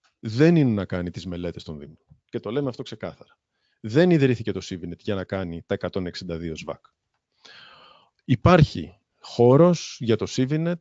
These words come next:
ε, πολύ κρίσιμος και σημαντικός. Εμείς πιστεύουμε ότι οι, οι Έλληνες μηχανικοί, ε, οι Έλληνες επιστήμονες, οι Κύπροι,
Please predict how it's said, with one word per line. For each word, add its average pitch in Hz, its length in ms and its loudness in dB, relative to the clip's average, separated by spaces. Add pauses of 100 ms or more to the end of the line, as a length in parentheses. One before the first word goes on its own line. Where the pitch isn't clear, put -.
(240)
ε, 104 280 0
πολύ 123 320 2
κρίσιμος 123 580 0
και - 100 -10
σημαντικός. 95 880 -4 (420)
Εμείς 147 280 2
πιστεύουμε 135 520 2
ότι 107 500 0
οι, 98 340 -6
οι 101 180 -4
Έλληνες 123 720 0
μηχανικοί, 101 800 -4 (840)
ε, 101 180 -2
οι 104 120 2
Έλληνες 135 220 4
επιστήμονες, 113 800 0
οι 104 140 -10 (120)
Κύπροι, 104 600 -2